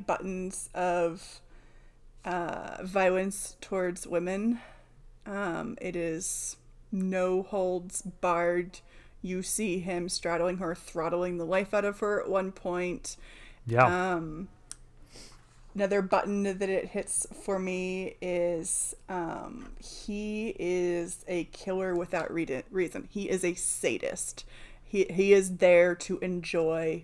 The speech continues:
Speaker 1: torturing her. He makes the point of that up front. "I'm not gonna kill you until I am done making you beg."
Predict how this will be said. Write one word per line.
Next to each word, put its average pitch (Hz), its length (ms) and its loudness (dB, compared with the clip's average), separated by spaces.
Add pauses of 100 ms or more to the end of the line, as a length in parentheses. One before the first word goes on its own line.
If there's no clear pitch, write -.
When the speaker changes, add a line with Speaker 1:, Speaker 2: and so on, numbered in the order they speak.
(160)
Speaker 1:
torturing 226 640 0
her. 214 400 -2 (300)
He 175 120 -4
makes 170 380 0
the - 140 -6
point 196 440 -2
of 196 120 -2
that 196 160 2
up 190 120 2
front. 196 280 -2
"I'm 170 80 -2
not 156 160 -2
gonna 170 160 -4
kill - 180 -4
you 170 240 2
until 170 320 -2
I 165 140 0
am 160 240 -4 (240)
done 170 320 2
making 165 300 -4
you 156 120 -4
beg." 143 600 -2